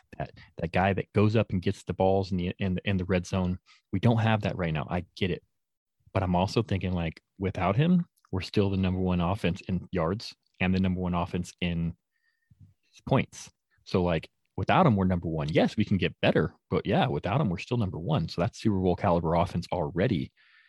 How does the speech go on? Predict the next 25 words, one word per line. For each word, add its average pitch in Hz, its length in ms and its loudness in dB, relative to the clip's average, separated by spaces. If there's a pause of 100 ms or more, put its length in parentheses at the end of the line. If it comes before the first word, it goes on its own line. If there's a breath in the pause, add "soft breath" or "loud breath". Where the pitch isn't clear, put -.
(580)
If - 100 -2
we 135 80 4
can 208 120 4
get 170 120 6
a 90 40 2
player 92 340 2
that 87 120 0
makes 98 220 -2
our 92 120 -6 (160)
defense 170 460 0
a 180 60 -2
Super 185 260 -4
Bowl, 135 240 -2 (220)
Super 156 180 0
Bowl 127 140 2
caliber 107 400 -2 (160)
defense, 233 680 -4 (1400)
that, 123 200 2
you 123 160 4
know, 127 100 6
you 127 180 4
have 156 340 0
to - 80 0
think 135 280 2
about - 240 -2